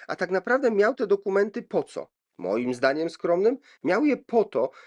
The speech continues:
żeby w odpowiednim momencie pójść do danego prokuratora, danego sędziego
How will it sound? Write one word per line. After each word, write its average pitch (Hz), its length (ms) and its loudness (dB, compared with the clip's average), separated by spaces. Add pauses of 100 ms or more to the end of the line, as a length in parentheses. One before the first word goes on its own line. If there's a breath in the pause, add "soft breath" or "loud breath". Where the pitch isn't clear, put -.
żeby 139 240 -2
w - 80 -12
odpowiednim 254 640 0
momencie 143 460 0
pójść 202 300 -4
do 151 120 0
danego 131 640 0
prokuratora, 131 760 -4 (260)
danego 95 300 -8
sędziego 135 580 0